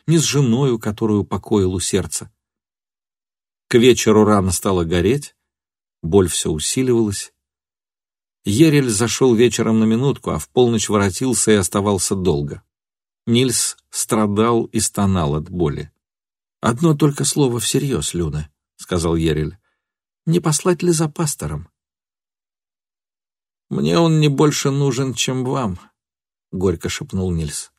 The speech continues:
Не обо мне речь, я жив и здоров. Не мучайте себя своими воззрениями.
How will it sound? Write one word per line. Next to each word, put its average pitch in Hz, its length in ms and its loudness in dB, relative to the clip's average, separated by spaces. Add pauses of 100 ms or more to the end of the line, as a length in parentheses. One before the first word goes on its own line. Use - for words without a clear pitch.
(600)
Не 190 100 2
обо 185 240 0
мне 196 240 0
речь, 101 440 -4
я 202 240 0
жив 175 300 -2
и 165 40 0
здоров. 135 600 -6 (720)
Не 190 120 2
мучайте 104 460 -2
себя 101 280 -2
своими 113 400 0
воззрениями. 92 880 -2